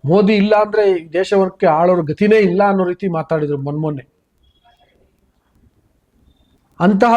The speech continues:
ದೇವೇಗೌಡರು ರೈತರ ವಿಷಯವನ್ನ, ಇಷ್ಟು ದಿನ ದೇವೇಗೌಡರು ರಾಜಕಾರಣ ಮಾಡ್ಕೊಂಡ್ ಬಂದದ್ದು ಯಾರ ಹೆಸರಿನಲ್ಲಿ?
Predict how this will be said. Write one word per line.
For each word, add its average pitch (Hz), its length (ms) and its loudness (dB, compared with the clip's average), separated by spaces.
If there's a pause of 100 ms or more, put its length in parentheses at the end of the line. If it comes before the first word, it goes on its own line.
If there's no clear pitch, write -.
ದೇವೇಗೌಡರು 165 640 0
ರೈತರ 196 360 0
ವಿಷಯವನ್ನ, 147 440 -6 (540)
ಇಷ್ಟು 170 160 -2
ದಿನ 226 140 2 (440)
ದೇವೇಗೌಡರು 202 600 2
ರಾಜಕಾರಣ 185 440 -2
ಮಾಡ್ಕೊಂಡ್ 170 440 -6
ಬಂದದ್ದು 151 280 -8
ಯಾರ 151 320 0
ಹೆಸರಿನಲ್ಲಿ? 180 480 -2